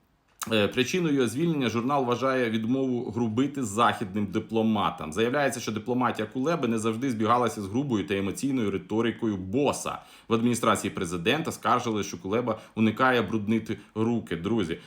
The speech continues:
Тобто не хочеш виконувати вказівки царя, пішов геть. От. Ну, тобто, м, я так розумію, керує не логіка, да, а от, е, бажання, хотілка.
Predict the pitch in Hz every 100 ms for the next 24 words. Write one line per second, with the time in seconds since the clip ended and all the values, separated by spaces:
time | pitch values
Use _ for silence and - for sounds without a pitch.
0 | - 139 - 139 147 165 175 202 110 117
1 | 117 143 127 104 104 101 - 107 104 107
2 | - 98 - 127 135 165 190 - - 120
3 | 135 123 - 80 78 92 76 - - -
4 | - - 95 90 - 175 170 170 165 127
5 | 117 131 131 127 151 160 147 139 170 196
6 | 135 - 160 180 139 135 139 147 214 220
7 | 208 - 113 101 117 165 160 - 117 131
8 | 117 127 131 - 107 101 101 98 95 95
9 | 139 139 90 85 - 147 - 87 - 52